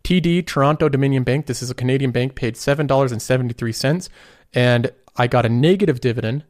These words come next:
from T D for one dollar and sixteen cents. All this means is that I got taxed from Canada.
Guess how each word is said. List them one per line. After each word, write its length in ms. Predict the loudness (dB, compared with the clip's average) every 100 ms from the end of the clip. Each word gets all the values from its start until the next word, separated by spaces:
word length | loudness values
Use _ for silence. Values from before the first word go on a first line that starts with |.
| _
from 180 | -6 -6
T 220 | -2 -2
D 220 | 0 -2
for 380 | -2 0 0 0 -6 _ _
one 220 | 2 4
dollar 240 | 4 4 2
and 100 | -2
sixteen 360 | -8 -6 -8
cents. 360 | -8 -12 -14 -20 _ _ _ _ 2
All 220 | 4 6
this 260 | 4 0 0
means 340 | 2 2 -2
is 260 | -6 -6 0
that 260 | 0 0 -8 -12 -2
I 80 | 2
got 240 | 2 2
taxed 340 | 0 -2 -2
from 140 | -6 -6
Canada. 440 | -4 -8 -8 -12